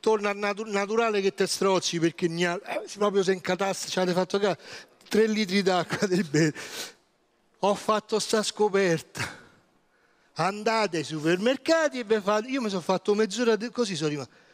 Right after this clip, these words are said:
L'ultima trovata c'è tonno pescato a canna.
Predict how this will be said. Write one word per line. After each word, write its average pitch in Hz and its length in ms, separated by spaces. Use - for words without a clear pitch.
L'ultima 240 560
trovata 254 300
c'è 170 220
tonno 269 720
pescato 202 1160
a 180 260
canna. 113 760